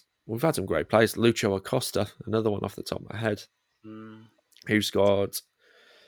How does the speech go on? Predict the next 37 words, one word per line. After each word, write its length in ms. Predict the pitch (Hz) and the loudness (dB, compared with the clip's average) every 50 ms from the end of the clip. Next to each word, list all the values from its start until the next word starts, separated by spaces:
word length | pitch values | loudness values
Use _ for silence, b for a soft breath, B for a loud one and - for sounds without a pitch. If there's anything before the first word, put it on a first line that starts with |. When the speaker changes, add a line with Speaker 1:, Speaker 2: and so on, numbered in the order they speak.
| b b b b b - | b b b b b -16
Speaker 1:
was 100 | - - | -14 -4
part 240 | - 120 127 123 90 | 4 6 8 8 8
of 80 | 101 98 | 8 6
that 180 | 104 82 71 | 4 4 4
wonder 300 | 107 113 113 113 107 107 | 4 4 2 4 2 0
goal 260 | 98 104 98 101 98 | 2 4 6 6 4
against 280 | 98 95 98 95 - - | 4 0 -2 -4 -2 0
Orlando 520 | 95 98 92 98 107 110 107 101 - 90 | 0 0 2 2 0 -2 -2 -2 -4 -4
in 60 | 92 92 | -6 -6
twenty 640 | - - 92 98 101 101 98 101 101 98 98 101 _ _ - 107 | -8 -8 -6 -4 -4 -2 -2 -2 -4 -4 -6 -10 _ _ -10 -8
eighteen. 540 | 104 98 - - - 107 110 104 95 98 _ _ _ _ _ _ _ _ _ _ _ _ _ _ _ _ _ _ _ _ _ _ _ _ _ _ _ _ _ _ - | -8 -6 -6 -6 -6 -6 -6 -6 -8 -12 _ _ _ _ _ _ _ _ _ _ _ _ _ _ _ _ _ _ _ _ _ _ _ _ _ _ _ _ _ _ -12
If 140 | - 85 - | -8 -2 0
you, 80 | 101 98 | 2 2
if 260 | 92 67 104 101 - | 2 2 0 -2 -2
you've 120 | 104 101 110 | -2 0 2
not 200 | 120 117 107 - | 2 2 2 2
seen 280 | - - 104 98 92 87 | 0 2 2 2 0 -2
that, 300 | 90 95 90 82 - - _ _ _ _ _ _ _ _ _ _ _ _ _ _ _ _ _ _ _ _ - _ _ _ | -4 -2 -2 -4 -4 -8 _ _ _ _ _ _ _ _ _ _ _ _ _ _ _ _ _ _ _ _ -20 _ _ _
you 120 | - 107 107 | -4 2 4
need 180 | 107 107 101 | 4 4 4
to 320 | - - 87 87 80 - - | 2 2 2 2 2 0 -2
just 260 | 113 123 117 - - | 0 2 2 2 4
literally 300 | 120 131 123 - - 113 | 2 2 4 2 2 4
look 200 | 110 107 - - | 4 4 6 4
up 180 | 101 87 - - | 0 0 2 4
D 140 | 120 117 107 | 4 4 4
C 120 | - 107 | 4 4
United, 440 | 110 107 104 95 71 73 95 98 - - - | 4 4 4 4 4 0 -2 -2 -4 -8 -6
that 460 | - 104 104 101 107 98 - - - - | -4 -2 2 4 4 4 4 0 -2 2
goal, 460 | 113 98 85 87 98 107 110 - _ _ _ _ _ _ _ _ _ _ _ _ _ _ _ _ - | 2 2 4 4 2 2 0 -2 _ _ _ _ _ _ _ _ _ _ _ _ _ _ _ _ -6
and 180 | 107 101 101 | -2 -2 0
it'll 120 | 90 90 98 | 2 0 2
Speaker 2:
Okay. 60 | 101 | 2
Speaker 1:
be 60 | 101 98 | 4 2
the 100 | 98 95 | 2 0
first 640 | - - - - - 104 104 101 101 - - - | -4 -8 -8 2 6 8 8 8 8 6 2 -2
result. 500 | 101 95 92 95 101 101 104 101 - - | -2 -2 0 2 4 4 4 4 0 -8